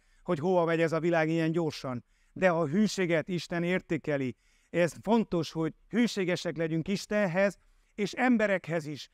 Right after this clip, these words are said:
Sokan azt gondolják, hogy én a drága jó Istennel jól vagyok. Az nem elég. Hűségesek kell legyünk vezetőinkhez, családtagjainkhoz, gyerekeinkhez, barátságokhoz, az egyházhoz. Mindenkihez hűséges kell lenni. Nem úgy van, hogy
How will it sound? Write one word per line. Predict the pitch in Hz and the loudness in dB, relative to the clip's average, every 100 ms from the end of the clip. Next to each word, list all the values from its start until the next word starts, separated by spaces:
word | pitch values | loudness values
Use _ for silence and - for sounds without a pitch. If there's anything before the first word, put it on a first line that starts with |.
| _ | _
Sokan | - 277 240 | -4 -2 2
azt | 247 214 | 2 2
gondolják, | 220 208 202 190 | 2 2 2 0
hogy | 185 | -4
én | 240 247 240 | -2 0 0
a | |
drága | 220 214 214 208 | 2 4 4 2
jó | 202 208 | 2 2
Istennel | 202 - 196 190 185 | 0 -2 -2 0 2
jól | 185 185 | 2 0
vagyok. | 165 151 151 | -2 -4 -4
Az | 220 | -2
nem | 233 254 | 0 2
elég. | 190 143 110 _ _ _ _ _ _ | 0 -2 -6 _ _ _ _ _ _
Hűségesek | 233 277 233 214 208 202 - | -2 0 0 -2 -2 -4 -2
kell | 180 | 0
legyünk | 190 180 190 185 - - | 2 2 0 -2 -6 -6
vezetőinkhez, | 170 175 160 175 170 160 147 156 147 - _ _ - | -2 0 0 0 0 -2 -2 -2 -4 -10 _ _ -2
családtagjainkhoz, | 190 185 170 180 165 165 160 156 - 151 143 - _ _ _ _ _ _ | 2 4 2 0 0 0 0 -2 -2 -2 -4 -8 _ _ _ _ _ _
gyerekeinkhez, | 156 214 190 185 175 175 160 143 156 156 - _ _ _ - | 2 4 4 2 0 0 -2 -2 0 -2 -6 _ _ _ -2
barátságokhoz, | 190 220 202 - 202 185 175 175 - 151 160 156 - _ _ - | 4 6 4 2 2 2 2 -2 -4 -4 -2 -2 -6 _ _ -8
az | 151 | 2
egyházhoz. | 208 - 180 175 - - 156 156 - _ | 2 4 2 2 0 -4 -4 -4 -10 _
Mindenkihez | - 320 330 208 185 196 185 - | 2 4 4 2 0 0 0 0
hűséges | 190 165 180 170 - | -4 -4 -2 -2 -2
kell | 175 | -2
lenni. | 180 180 | 0 0
Nem | 180 233 | 2 2
úgy | 196 | 4
van, | 202 | 2
hogy | 196 | 2